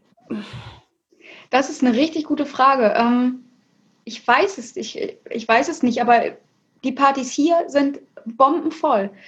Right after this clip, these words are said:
Also du kannst dich, das, der Club ist voll bis unters Dach.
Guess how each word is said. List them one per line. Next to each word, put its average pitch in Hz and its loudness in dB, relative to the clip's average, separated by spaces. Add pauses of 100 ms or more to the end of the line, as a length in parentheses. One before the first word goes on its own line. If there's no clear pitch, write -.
(160)
Also 262 2
du - -4
kannst 294 2
dich, - -6
das, 269 2
der 277 0
Club 311 0
ist - -6
voll 302 0
bis 311 -2
unters 269 2
Dach. 262 0